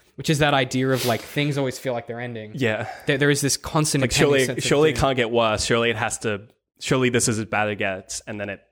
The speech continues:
Speaker 1: And then it
Speaker 2: ends.
Speaker 1: and then it ends, but it never ends, and it always gets worse
Speaker 2: <laughs> Yeah.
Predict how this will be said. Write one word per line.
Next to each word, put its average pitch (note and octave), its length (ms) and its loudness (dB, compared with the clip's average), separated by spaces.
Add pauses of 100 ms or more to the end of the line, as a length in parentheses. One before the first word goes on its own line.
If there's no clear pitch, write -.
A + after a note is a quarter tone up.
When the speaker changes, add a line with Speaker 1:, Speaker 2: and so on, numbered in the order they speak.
(100)
Speaker 1:
And C#3+ 100 -2
then B2 80 2
it A2 40 0 (100)
Speaker 2:
ends. B2+ 240 -8 (320)
Speaker 1:
and C#3+ 100 -6
then C#3 80 -2
it D3 60 -2
ends, B2 200 -2
but B2 160 -8
it C#3+ 120 -4
never F3+ 320 2
ends, A#2 240 0
and D#3 100 2
it D3+ 80 6
always D#3 220 4
gets - 260 -6
worse A2 480 -6
Speaker 2:
<laughs> - 20 -8
Yeah. C3 120 -2